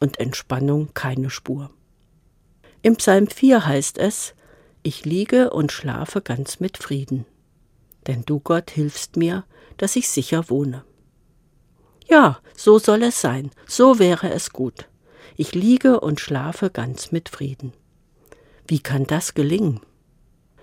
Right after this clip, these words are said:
Bei Kindern, die schlecht einschlafen können, helfen die gleichen Abläufe beim Zubettgehen.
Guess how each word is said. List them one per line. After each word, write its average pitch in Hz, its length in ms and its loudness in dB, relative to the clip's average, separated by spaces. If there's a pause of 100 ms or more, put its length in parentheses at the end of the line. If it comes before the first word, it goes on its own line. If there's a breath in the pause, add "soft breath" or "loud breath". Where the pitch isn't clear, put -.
(480 soft breath)
Bei 185 120 2
Kindern, 233 460 6
die 147 120 2
schlecht - 380 -2
einschlafen 147 600 0
können, 175 360 -2 (320 soft breath)
helfen 226 440 4
die 170 100 6
gleichen 139 500 0
Abläufe 143 540 -6
beim 151 240 -6
Zubettgehen. 123 680 -6